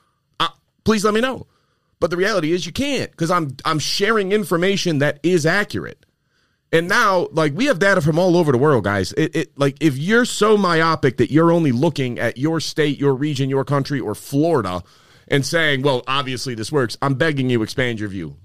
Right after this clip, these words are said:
Pull, pull back a little bit and look around the world. Sweden has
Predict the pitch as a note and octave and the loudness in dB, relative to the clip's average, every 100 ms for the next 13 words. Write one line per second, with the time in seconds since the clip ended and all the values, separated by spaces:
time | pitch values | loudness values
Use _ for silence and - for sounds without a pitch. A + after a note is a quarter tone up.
0 | _ C#3 D#3 D3+ C3 F#3 D#3+ D#3+ D3 C#3 | _ -2 0 -2 -2 0 2 0 0 -4
1 | C3 A#2+ B2+ B2 C3 B2+ B2 A2+ G#2+ F#2+ | -4 -4 -4 -4 -6 -2 -2 0 -2 -4
2 | A1+ - - - _ _ _ _ _ - | -6 -14 -20 -20 _ _ _ _ _ -4
3 | F#3 A3 G#3 F#3+ F3+ F3 E3 D3+ - | -2 -2 -2 0 0 2 0 -2 -8